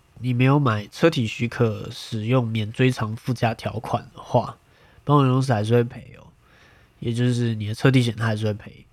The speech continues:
但是呢，它之后会去做一个代位求偿，跟你的朋友讨这笔钱。最后你可能会因为这场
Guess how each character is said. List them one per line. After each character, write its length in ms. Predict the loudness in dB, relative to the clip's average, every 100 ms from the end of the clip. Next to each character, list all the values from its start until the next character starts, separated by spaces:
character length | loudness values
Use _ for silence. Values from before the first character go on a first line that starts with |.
| -4
但 160 | -2 -2
是 220 | -2 0
呢， 260 | 2 0 -4
它 140 | -6 -4
之 140 | 4
后 120 | 4
会 120 | 6 4
去 160 | 2
做 200 | 0 0
一 40 | 0
个 100 | -2
代 240 | 0 0
位 220 | 0 -2
求 260 | -4 -10 -10
偿， 220 | -12 -12 -14 _ _ -20 0
跟 180 | 2 4
你 100 | 2
的 60 |
朋 280 | 0 -4 -2
友 120 | -2 -4
讨 240 | -10 -10 -12
这 120 | -16
笔 120 | -16 -16
钱。 300 | -12 -12 -14 _ _ _ _ _ _ _ _ _ _ _ _ _ 2
最 140 | 6
后 140 | 6
你 100 | 6
可 80 | 4
能 100 | 6
会 140 | 6 6
因 60 |
为 80 | 6
这 100 | 4
场 100 | 0